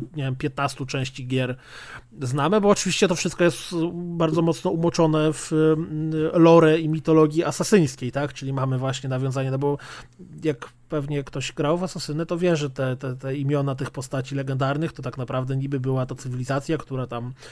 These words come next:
bla, bla, bla, bla, bla, bla, bla, bla, bla. Em, no i, em,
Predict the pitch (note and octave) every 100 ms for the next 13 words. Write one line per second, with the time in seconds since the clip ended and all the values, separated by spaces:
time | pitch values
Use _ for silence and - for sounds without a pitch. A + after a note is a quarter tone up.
0 | - - C3+ D#3+ F#3 E3 D#3 C#3+ C3+ A#2
1 | G#2+ G2+ G2+ F#2 F2+ F2+ - - - -
2 | - - - - - - F3 E3+ E3+ E3+
3 | G3 C#4 C#4+ C4+ C4+ A3 G3+ G3